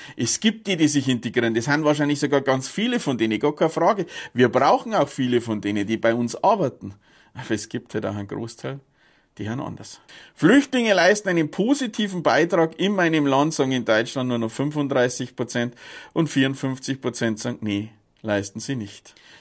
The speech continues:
So Leute, wie ist denn eure Meinung zu dem Thema? Ich meine, das Problem ist ja mittlerweile, es passiert so viel, du kriegst das gar nicht mehr mit. Aber wenn's bei dir vor Ort war, wo du selbst schon öfters warst,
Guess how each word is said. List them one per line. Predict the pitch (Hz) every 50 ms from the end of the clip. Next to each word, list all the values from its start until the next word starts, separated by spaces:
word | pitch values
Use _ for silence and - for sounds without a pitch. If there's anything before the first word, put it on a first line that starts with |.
| _ -
So | - 151
Leute, | 165 165 165 143 127
wie | 135 156
ist | 190 - -
denn | 165 151 - -
eure | - 139 165 185
Meinung | 170 151 131 117 113 113 107 104
zu | - - 110
dem | 104 98 95
Thema? | - - 104 104 110
Ich | 120
meine, | 131 135 135 - - - - _
das | - 123 - -
Problem | - 127 120 127 139 160
ist | 165 165 160
ja | - 127
mittlerweile, | 131 143 156 151 156 139 131 127 131
es | 131 -
passiert | - 131 117 - - 156 147 147
so | - 131
viel, | - - 147 156
du | 147 139
kriegst | 127 - 139 147 147 - -
das | 135 135 -
gar | - 120
nicht | 120 120
mehr | 120 127
mit. | 151 165 -
Aber | - - 113 113 113
wenn's | 127 143 147 - -
bei | - 113 113
dir | 113 - 135 139 135
vor | - - 104 - -
Ort | 123 151 170 170 - -
war, | - 92 90 - _ _ - - - - - - - -
wo | 127 131 143
du | 143 151 143 143
selbst | 139 - - 143 143 160 170 - - - - -
schon | - - 131 - -
öfters | 131 135 - - - 131 117 107 - -
warst, | 117 117 139 156 143 - - - -